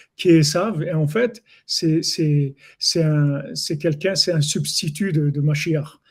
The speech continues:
Et tu le vois, c'est Esav. Et si, si, si maintenant, lui,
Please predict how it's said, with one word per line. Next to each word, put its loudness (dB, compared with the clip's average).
Et -12
tu -6
le 2
vois, 2
c'est -2
Esav. -2
Et -10
si, -4
si, -2
si -2
maintenant, -2
lui, 0